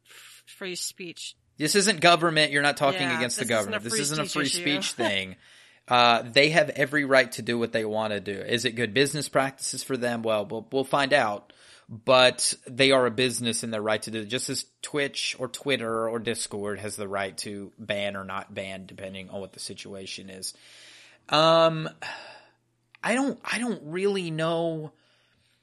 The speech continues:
Speaker 2: what else to say other than we really need to wait and see what's gonna come out of this, and if we have any clear-cut examples of the harassment, just
Speaker 1: Mm-hmm.
Speaker 2: having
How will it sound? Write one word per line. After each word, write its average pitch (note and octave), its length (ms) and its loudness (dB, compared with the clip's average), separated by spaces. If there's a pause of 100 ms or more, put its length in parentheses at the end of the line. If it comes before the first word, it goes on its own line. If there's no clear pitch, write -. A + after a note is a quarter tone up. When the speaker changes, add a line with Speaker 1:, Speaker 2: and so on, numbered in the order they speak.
(100)
Speaker 2:
what E3 220 2
else E3 200 2
to D3+ 100 -4
say D#3+ 240 4
other C#3+ 200 2
than C#3 160 -2
we C#3 160 -6
really E3+ 380 -4
need E3 200 -6
to C#3 80 -4
wait A#2+ 280 -2
and - 100 -8
see C#3 500 -6 (540)
what's C#3+ 400 2
gonna C#3+ 220 -4
come C3 220 -4
out B2+ 200 2
of B2+ 120 -4
this, D3+ 240 0
and B2 100 0
if A#2+ 120 -6
we B2 120 -4
have B2 180 2
any B2+ 160 -2
clear-cut C3 540 -2
examples A#2 640 -6
of C#3 180 -6
the C#3+ 60 -4
harassment, C3+ 600 -2
just - 160 -6
Speaker 1:
Mm-hmm. C3 80 -6
Speaker 2:
having C3 420 -2